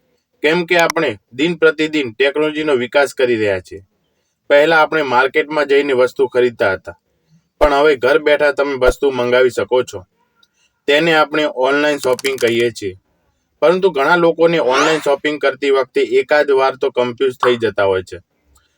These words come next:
અથવા બિલકુલ ખબર હોતી નથી કે કેવી રીતે ઓર્ડર કરું. તો આજના વીડિયોમાં આપણે શીખીશું કે કેવી રીતે સરળતાથી અને સુરક્ષિત રીતે ઓનલાઈન શોપિંગ કરું,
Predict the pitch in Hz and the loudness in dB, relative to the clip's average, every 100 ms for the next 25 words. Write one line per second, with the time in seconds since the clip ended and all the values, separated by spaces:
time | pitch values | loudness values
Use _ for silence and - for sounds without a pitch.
0 | _ 131 139 170 147 139 151 160 156 143 | _ -4 0 0 0 -2 0 0 0 0
1 | 139 135 120 117 139 131 123 98 - _ | 2 4 2 2 -2 -2 -4 -8 -12 _
2 | _ _ _ - 147 151 156 156 151 - | _ _ _ -8 -4 0 0 0 2 4
3 | 127 139 139 139 139 151 - - _ _ | 4 4 2 4 2 -2 -8 -20 _ _
4 | _ _ - 175 175 170 180 175 170 175 | _ _ -2 2 2 2 0 2 2 2
5 | 165 151 160 151 - - 143 165 135 104 | 2 0 -2 -4 -6 -10 -6 -4 -4 -4
6 | 98 _ 151 139 156 165 160 147 151 117 | -8 _ -8 -2 0 2 0 0 -2 0
7 | 127 147 156 151 147 131 107 - 147 151 | 0 0 2 0 0 -2 -4 -4 -4 -2
8 | 156 165 - 160 135 127 107 92 _ _ | 0 0 -2 -6 -4 -4 -4 -6 _ _
9 | - - 123 135 147 147 131 123 127 123 | -20 -6 -2 0 2 0 0 -2 -2 -2
10 | 113 98 | -2 -4